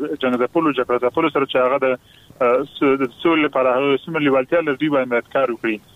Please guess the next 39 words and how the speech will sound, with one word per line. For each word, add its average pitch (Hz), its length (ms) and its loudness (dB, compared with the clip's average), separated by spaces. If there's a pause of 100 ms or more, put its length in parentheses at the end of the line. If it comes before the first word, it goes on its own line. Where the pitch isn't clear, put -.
(200)
د - 40 0
هغوی 135 340 2
سره 139 120 0
باید 131 140 2 (120)
کینی، 160 220 -2
مستقیما 131 500 -2
ورسره 123 260 -2
تماسونه 123 400 -2
ونیسي. 120 420 -2 (320)
مثلاً 139 380 0
کابل 143 300 0
ته 151 140 -2
راغواړي، 139 360 2
مختلفو 139 420 -6
کنفرانسونو 127 520 -2
کې، 135 80 -6
مختلفو 127 560 0 (440)
څېړنیزو 135 420 2
ناستو 147 200 -2
کې - 100 -4
دوی 135 100 4
باید 127 180 2 (200)
سره 117 140 2
کار 139 260 0
وکړي. 117 240 -2 (340)
نو 160 80 -4
دویمه 175 260 0
مهمه 175 240 2
مسله 175 300 0
دا 185 100 4
ده 170 60 -4
چې - 160 -8
موږ 175 140 -2
او 165 80 2
تاسو 156 280 0
بحث 156 300 -2
کوو. 175 180 2 (360)
عموماً، 165 500 2
آه، 143 160 0